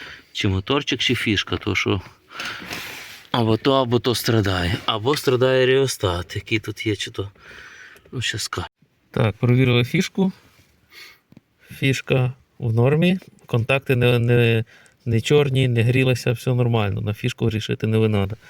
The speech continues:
Значить, далі нам треба зняти вентилятор. Щоб зняти вентилятор, тут от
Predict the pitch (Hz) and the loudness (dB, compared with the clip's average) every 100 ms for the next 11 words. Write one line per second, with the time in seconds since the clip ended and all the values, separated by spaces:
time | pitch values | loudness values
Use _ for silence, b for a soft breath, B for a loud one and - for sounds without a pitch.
0 | B B B B _ 113 107 127 123 123 | B B B B _ -4 0 0 2 0
1 | 117 123 120 120 127 113 117 120 113 110 | 0 2 2 2 0 2 2 2 0 2
2 | 120 104 - - B B B B B - | 2 2 -2 -12 B B B B B -2
3 | 110 120 127 120 117 131 135 131 104 - | 2 4 4 4 6 6 4 4 2 2
4 | 117 117 - | 4 2 0